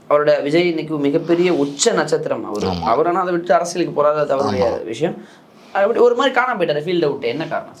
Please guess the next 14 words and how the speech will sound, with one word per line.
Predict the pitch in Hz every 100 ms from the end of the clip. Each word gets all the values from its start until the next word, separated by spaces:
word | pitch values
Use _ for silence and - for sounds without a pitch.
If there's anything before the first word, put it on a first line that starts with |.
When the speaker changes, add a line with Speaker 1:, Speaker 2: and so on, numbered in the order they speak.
| 82
Speaker 2:
ஏகப்பட்ட | 101 131 165 139
பேர் | 147 175
காணாம | 127 123 120 95
போயிருக்காங்க. | 87 80 87
அவங்களையெல்லாம் | 87 104 113 117 120
தேடி | 117 110 107
பிடிக்க | 95 90
முடியுமா | 92 92 104
என்ன? | 104 - - -
இப்ப | -
ராமராஜன் | 107 113 127 117 101 92
காணாம | 85 92 92 87
போலையா? | 71 76 - - - _ _ - - -
ஆ? | 147